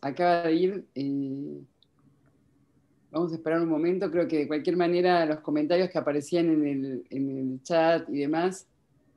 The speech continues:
eh, son de una gran, eh,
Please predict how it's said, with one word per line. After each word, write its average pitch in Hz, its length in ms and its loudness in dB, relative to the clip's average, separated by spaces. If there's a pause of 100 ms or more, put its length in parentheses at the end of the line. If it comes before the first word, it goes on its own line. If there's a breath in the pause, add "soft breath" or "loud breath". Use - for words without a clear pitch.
(260)
eh, 135 760 -8 (840)
son 196 560 -2
de 160 180 2
una 180 140 4
gran, 196 260 2
eh, 147 580 2